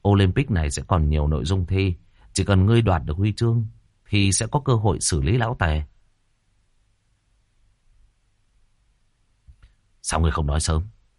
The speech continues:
Nếu không thì chúng ta đã đoạt quán quân mấy nội dung. Ấy,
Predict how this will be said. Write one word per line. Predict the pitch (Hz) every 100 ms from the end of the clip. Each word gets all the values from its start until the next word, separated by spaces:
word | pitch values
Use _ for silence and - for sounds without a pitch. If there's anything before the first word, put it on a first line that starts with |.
| _ _
Nếu | 101 110
không | - 78 67 _ _ _ _
thì | 90 87
chúng | 80 107
ta | 92
đã | 90 - _
đoạt | 101 80 -
quán | - 95 135
quân | 110 85
mấy | 101 147
nội | -
dung. | 85 92 - _ _ _ _ _ _ _ -
Ấy, | 76 73 76 87 90 80 53